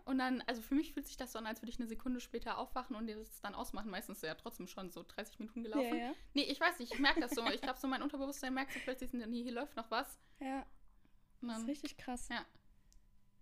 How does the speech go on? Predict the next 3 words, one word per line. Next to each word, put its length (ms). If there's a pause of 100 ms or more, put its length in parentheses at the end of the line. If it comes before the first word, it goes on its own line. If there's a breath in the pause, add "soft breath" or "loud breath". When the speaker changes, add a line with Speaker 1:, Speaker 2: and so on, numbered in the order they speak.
(180)
Speaker 2:
Ja. 200 (1160)
Das 280
war 320